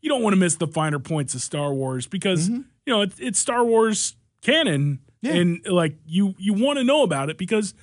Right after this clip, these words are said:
Speaker 1: it's neat. It's something that you love. And it's like, you feel a little obligation to,
Speaker 2: Yeah.
Speaker 1: to the, to the,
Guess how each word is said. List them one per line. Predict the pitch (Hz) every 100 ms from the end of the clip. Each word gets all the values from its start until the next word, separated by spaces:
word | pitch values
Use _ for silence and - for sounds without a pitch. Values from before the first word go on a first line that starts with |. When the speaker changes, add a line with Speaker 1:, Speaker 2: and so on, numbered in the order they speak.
| _ -
Speaker 1:
it's | 233
neat. | 254 277
It's | 175 160
something | 220 196 214
that | 220
you | 196 196
love. | 226 208 151
And | 156
it's | 151
like, | 160 143
you | 170
feel | 156 202 170
a |
little | 165 156
obligation | 147 160 160 151 170 165 151 139
to, | 127 131 123 120
Speaker 2:
Yeah. | 110 101 -
Speaker 1:
to | -
the, | 165 151 143 135 - -
to | 170
the, | 143 127